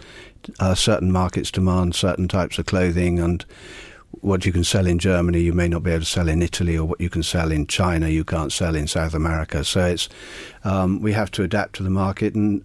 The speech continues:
and s-, we've certainly broadened our horizons from what we initially sold in the very early days was a very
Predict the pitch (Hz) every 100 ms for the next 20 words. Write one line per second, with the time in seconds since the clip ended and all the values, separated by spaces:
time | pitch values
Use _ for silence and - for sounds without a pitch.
0 | - - 104 98 - 104 - 120 - 85
1 | 92 87 82 80 78 90 85 82 76 78
2 | - - 107 98 92 - - - _ -
3 | 92 90 104 - 90 82 - 92 85 80
4 | 82 95 85 - 82 156 - 73 - -
5 | 76 69 76 85 76 73 71